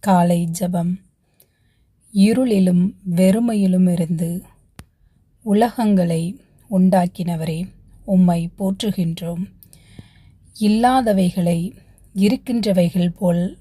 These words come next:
அழைக்கின்றவரே, உம்மை புகழ்கின்றோம். காணாதவைகளை காண்கிறவையை போல் அழைக்கிறவரே, உம்மை வாழ்த்துகின்றோம். எல்லாவற்றையும்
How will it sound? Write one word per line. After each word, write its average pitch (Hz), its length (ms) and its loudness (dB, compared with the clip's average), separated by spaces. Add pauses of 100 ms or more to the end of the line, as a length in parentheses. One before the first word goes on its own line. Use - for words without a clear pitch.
(140)
அழைக்கின்றவரே, 185 1000 0 (800)
உம்மை 190 580 2 (120)
புகழ்கின்றோம். 180 1000 -4 (1000)
காணாதவைகளை 190 1080 2 (100)
காண்கிறவையை 190 920 2
போல் 175 440 -4 (220)
அழைக்கிறவரே, 185 960 -2 (320)
உம்மை 180 540 2 (100)
வாழ்த்துகின்றோம். 180 1040 -4 (800)
எல்லாவற்றையும் 208 1200 0